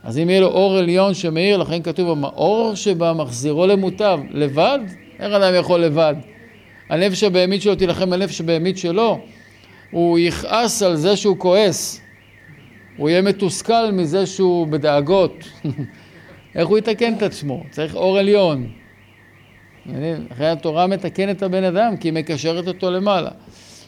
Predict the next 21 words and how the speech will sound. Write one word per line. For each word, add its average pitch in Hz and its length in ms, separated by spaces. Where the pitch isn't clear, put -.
בעזרת 151 400
השם, 180 200
שיעור 190 400
הבא, 190 500
אנחנו 139 260
נדבר 143 280
על 170 80
החלק 165 400
העליון, 160 340
על 143 80
נפש, 160 340
רוח, 165 240
נשמה, 151 440
אלוקים, 151 560
איך 160 180
הם 175 80
מתחברים 151 540
לנש-, 143 320
נפש, 151 360
מתחברים 147 320
לגוף. 151 400